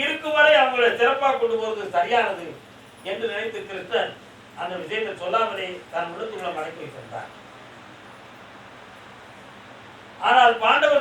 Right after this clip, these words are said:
சகாப்தத்தின் போரில் துரியோதனாதியர்கள் மிகவும் ஒரு பெரிய பத்மயூகம் என்கிற ஒரு பெரிய வியூகத்தை அனுப்பி அந்த வியூகத்தின் அமைப்புக்குள்ள போராடக்கூடிய ஒரு சூழ்நிலையை உருவாக்கி வச்சிருந்தார்.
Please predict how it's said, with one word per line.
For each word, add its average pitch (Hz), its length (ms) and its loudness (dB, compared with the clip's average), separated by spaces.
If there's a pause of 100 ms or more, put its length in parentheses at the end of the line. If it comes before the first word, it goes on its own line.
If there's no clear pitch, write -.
சகாப்தத்தின் 254 680 2
போரில் 226 340 0 (1400)
துரியோதனாதியர்கள் 240 1000 4 (1900)
மிகவும் 247 440 2 (220)
ஒரு 196 120 -4 (100)
பெரிய 254 200 4 (120)
பத்மயூகம் 254 680 -2
என்கிற 220 240 -6 (100)
ஒரு 196 120 -6 (100)
பெரிய 262 200 -8 (140)
வியூகத்தை 233 460 -2
அனுப்பி - 360 -10 (1080)
அந்த 233 240 -4
வியூகத்தின் 262 560 0
அமைப்புக்குள்ள 233 600 0
போராடக்கூடிய 233 680 2
ஒரு 190 180 -4
சூழ்நிலையை 220 400 -4
உருவாக்கி 190 360 -6
வச்சிருந்தார். - 420 -16